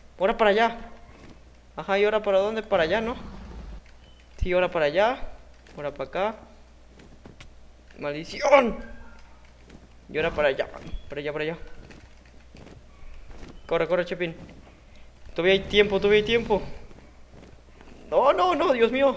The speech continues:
salté. Bien. Híjole, híjole. ¿Dónde está? Me quemé, perfecto. No,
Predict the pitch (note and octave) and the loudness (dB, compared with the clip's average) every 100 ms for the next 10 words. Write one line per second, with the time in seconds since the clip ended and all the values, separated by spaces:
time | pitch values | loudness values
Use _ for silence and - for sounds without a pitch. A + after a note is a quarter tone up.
0 | - A3 B3 B3+ - - - - - - | -2 -4 -2 -4 -8 -18 -20 -20 -20 -20
1 | - - A3 E3+ - - - - - - | -16 0 2 2 -6 -16 -20 -20 -20 -20
2 | - - - - G3+ F3+ E3+ F3 E3+ D#3+ | -18 -16 -14 -4 -2 2 6 6 6 2
3 | F3+ F#3 E3+ D#3 - - - - - - | 0 4 4 2 -4 -16 -18 -20 -20 -20
4 | - - F#3+ F#3+ F#3 - F#3+ F#3+ - - | -20 -4 0 4 2 6 6 6 0 -14
5 | - - - - - - - - D3+ D#3 | -20 -20 -20 -20 -20 -20 -20 -6 -2 0
6 | D3+ F3+ F#3+ C#3+ - F3 - D#3 - - | 0 0 0 -2 0 -4 -2 -6 -8 -20
7 | - - - - - - - - - - | -20 -20 -20 -20 -20 -20 -20 -18 -16 -14
8 | - - C3+ C#3 | -14 -14 -10 -8